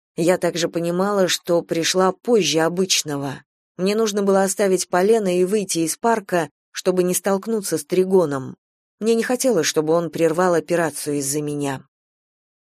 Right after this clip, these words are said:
Я позволила полену соскользнуть вниз по ноге. Оно приземлилось в тени за фонарным столбом. Не теряя времени, я вышла из парка, перешла широкий проспект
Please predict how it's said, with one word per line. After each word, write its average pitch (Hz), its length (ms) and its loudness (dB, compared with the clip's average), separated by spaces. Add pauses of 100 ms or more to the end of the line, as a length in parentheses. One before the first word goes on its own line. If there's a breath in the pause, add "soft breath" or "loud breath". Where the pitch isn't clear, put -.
Я 262 180 4
позволила 285 540 4
полену 262 400 2
соскользнуть 226 800 0
вниз 196 360 0
по 196 140 -2
ноге. 185 540 0 (580)
Оно 233 220 4
приземлилось 233 680 4
в - 80 -10
тени 220 340 0
за 208 140 2
фонарным 190 600 0
столбом. 170 760 0 (240)
Не 180 180 -2
теряя 202 300 4
времени, 196 440 0
я 165 280 0
вышла 170 380 2
из 165 160 -2
парка, 220 540 -2 (260)
перешла 233 400 0
широкий 185 460 0
проспект 175 640 -2